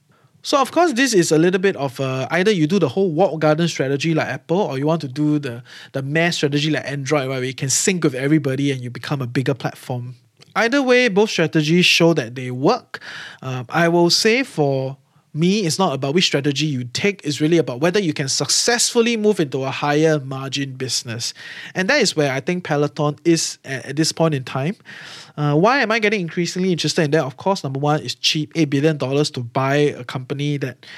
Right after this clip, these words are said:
you know, has so many users, five point nine million Peloton subscribers. Uh, if they all sweat on you, you drown, huh?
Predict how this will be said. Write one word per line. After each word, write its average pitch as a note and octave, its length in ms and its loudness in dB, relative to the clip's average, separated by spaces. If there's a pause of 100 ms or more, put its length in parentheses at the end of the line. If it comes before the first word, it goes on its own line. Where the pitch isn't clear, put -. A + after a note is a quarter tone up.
(240)
you C3+ 60 -10
know, C#3 80 -2
has C#3 140 0
so A3+ 420 4
many G#3 220 2
users, E3 840 4 (280)
five A3 400 0
point D3+ 300 2
nine E3+ 440 2
million D#3+ 380 4
Peloton C#3+ 480 -2
subscribers. B2+ 840 -2
Uh, B2+ 200 -6
if A#2+ 120 -10
they C3 80 -6
all D#3 180 -2
sweat F3 240 -2
on C3+ 180 -8
you, D3+ 120 0
you C3 200 -4
drown, B2+ 520 -8
huh? G3 260 0